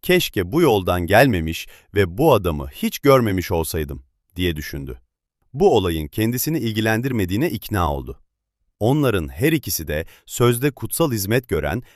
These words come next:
ve kutsal yazıları yorumlayan kişilerdi. Onlar Allah'ı temsilen özellikle seçilen halk sınıfındandılar. Allah'ın insanlığa gösterdiği büyük sevgiyi anlayabilmeli ve bilgisizlere ve yoldan sapanlara yumuşak davranmalıydılar.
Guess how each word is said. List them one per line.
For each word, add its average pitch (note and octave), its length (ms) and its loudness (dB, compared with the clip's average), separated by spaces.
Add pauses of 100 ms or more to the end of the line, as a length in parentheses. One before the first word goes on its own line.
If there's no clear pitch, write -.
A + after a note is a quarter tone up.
(140)
ve B2+ 100 2
kutsal D#3+ 460 -2
yazıları A2+ 400 -2
yorumlayan A#2+ 540 2
kişilerdi. C2+ 600 -6 (520)
Onlar G2 400 0 (320)
Allah'ı G2 420 0
temsilen F2+ 680 -2
özellikle G2+ 580 -2
seçilen G2+ 460 -4
halk G2+ 360 -2
sınıfındandılar. D#2 880 -6 (640)
Allah'ın A#2+ 520 2
insanlığa A2 600 0
gösterdiği F#2+ 760 0
büyük A2+ 260 -2
sevgiyi F#2 480 -2
anlayabilmeli E2+ 840 -2 (320)
ve G#2+ 200 0
bilgisizlere F2+ 760 -2 (280)
ve A2+ 80 2
yoldan G#2+ 420 2
sapanlara G2 580 -2
yumuşak G2+ 480 -2
davranmalıydılar. D2 880 -4